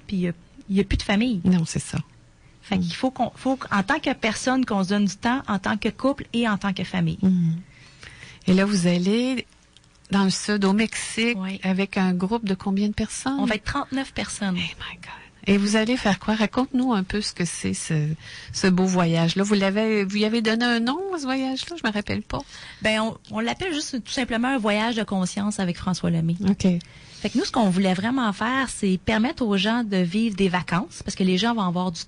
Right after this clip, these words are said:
Speaker 1: temps à eux aussi. Ça sera pas quelque chose, là, de, de programmé à tous les jours, à toutes les heures. On veut vraiment que les gens puissent se déposer. Mais au travers de tout ça, il va y avoir trois avant-midi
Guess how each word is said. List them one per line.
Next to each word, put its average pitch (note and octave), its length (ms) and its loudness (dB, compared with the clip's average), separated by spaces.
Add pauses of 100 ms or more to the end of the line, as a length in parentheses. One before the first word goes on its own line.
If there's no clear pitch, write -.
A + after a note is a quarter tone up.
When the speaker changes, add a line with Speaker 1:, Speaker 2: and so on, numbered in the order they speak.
Speaker 1:
temps G#3+ 180 2 (220)
à A3 240 2
eux A3+ 200 2
aussi. F#3+ 300 -2
Ça A3 140 -2
sera G3 140 -2
pas B3+ 180 0
quelque - 180 -6
chose, A#3 340 0
là, G3+ 100 2
de, F3+ 200 0
de E3+ 140 0
programmé G#3+ 800 2
à G3+ 60 -4 (120)
tous B3 240 0
les G3 260 2
jours, A3+ 340 0
à F3 40 -2
toutes G#3+ 200 -6
les G3 260 0
heures. G#3 220 0
On G3+ 60 0
veut A3+ 100 0
vraiment A#3 300 0
que - 80 -4
les G#3 100 2
gens A3+ 120 0
puissent - 240 -2
se G#3 80 -2
déposer. G3 680 0 (420)
Mais F#3 100 6
au G3+ 80 4
travers B3+ 320 2
de D4 100 2
tout - 180 -6
ça, - 220 0
il C4+ 100 2
va G3+ 80 2
y - 20 4
avoir F#3 200 2
trois A#3+ 380 0
avant-midi G3 680 2